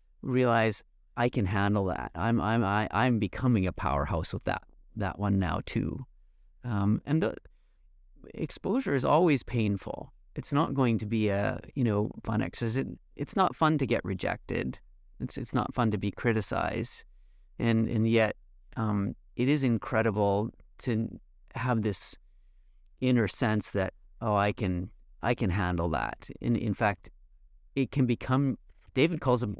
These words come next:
talks about the one hundred percent solution and the two hundred percent solution.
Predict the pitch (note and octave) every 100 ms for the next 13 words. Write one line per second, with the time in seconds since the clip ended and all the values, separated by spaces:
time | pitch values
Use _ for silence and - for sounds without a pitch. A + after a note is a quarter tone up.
0 | - C3 A#2+ A2 G#2+ A#2 G#2 G2+ A2+ B2+
1 | B2+ C3 B2+ C3+ - - B2 B2 - B2+
2 | B2+ G#2+ G#2+ - A2+ B2 C#3+ C3+ - -
3 | D3 D3+ C#3+ C#3+ D#3 -